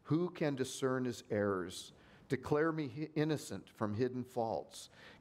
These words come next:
Keep back your servant also from pr-, presumptuous sins. Let them not have dominion over me. Then I shall be blameless and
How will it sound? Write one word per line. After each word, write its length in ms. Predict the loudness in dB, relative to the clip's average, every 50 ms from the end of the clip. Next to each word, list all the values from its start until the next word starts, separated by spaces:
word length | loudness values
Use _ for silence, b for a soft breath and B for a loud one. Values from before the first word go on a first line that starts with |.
| -6
Keep 280 | -2 0 0 0 2 2
back 320 | 2 2 2 2 0 -2
your 140 | -2 -2 -2
servant 540 | -2 -4 -2 0 0 0 0 0 -4 -6 -2 -2
also 440 | 0 2 2 2 2 0 0 0 0
from 260 | 0 -2 -4 -4 -4
pr-, 140 | -6 -8 -14 -16 -16 -16 -6
presumptuous 720 | -2 -2 -2 0 0 -2 -2 -2 -4 -6 -6 -6 -6 -6
sins. 680 | -8 -8 -4 -2 -2 -2 -2 -2 -6 -8 -10 -12 -14 -14 B B B B B B B B B
Let 280 | 2 2 2 2 2 0
them 200 | 0 0 0 0
not 240 | 0 0 0 0 -2
have 240 | -2 -2 -4 -2 -4
dominion 460 | -4 -2 0 0 0 2 2 2 4
over 320 | 4 2 2 0 -2 -4
me. 300 | -4 -4 -6 -8 -10 -12 B B B B B B B B
Then 200 | 0 2 2 2
I 120 | 2 0 0
shall 240 | 0 0 0 0
be 160 | 0 0 -4 -6
blameless 680 | -2 0 2 2 2 2 2 2 2 2 0 0 -4
and 140 | -4 -4 -2